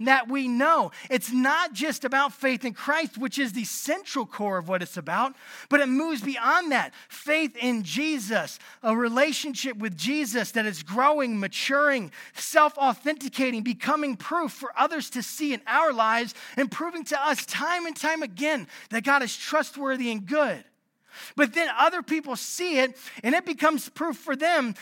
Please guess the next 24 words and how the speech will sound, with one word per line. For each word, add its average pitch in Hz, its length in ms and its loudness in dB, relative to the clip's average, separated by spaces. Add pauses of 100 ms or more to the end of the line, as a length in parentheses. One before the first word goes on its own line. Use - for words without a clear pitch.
(120)
And 254 180 2
what 277 220 2
begins 285 480 -2
to 254 100 -2
happen 277 480 0
is 220 140 -2
that 214 260 0
we 330 240 -2
grow 277 400 2
in 220 320 -6
love 294 320 4
for 262 380 2
God's 220 500 -2
people. 240 560 -2 (240)
Another 254 460 6
way 254 180 4
to 202 80 -2
put 208 240 -2
it 220 160 -4 (180)
is 214 160 0
that 214 240 4
we 294 220 2
start 254 500 2
loving, 233 540 2